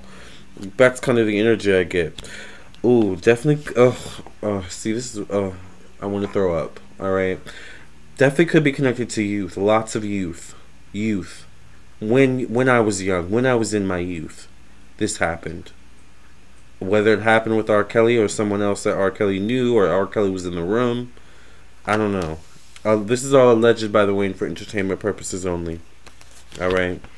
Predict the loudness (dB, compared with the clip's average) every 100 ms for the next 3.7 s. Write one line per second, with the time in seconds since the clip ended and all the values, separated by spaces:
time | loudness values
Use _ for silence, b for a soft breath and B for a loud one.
0 | -12 -12 -18 -18 -18 -18 -18 -18 -18 -18
1 | -18 -18 B B B B B B B B
2 | B B B B B B B B B B
3 | B B -16 B 2 4 4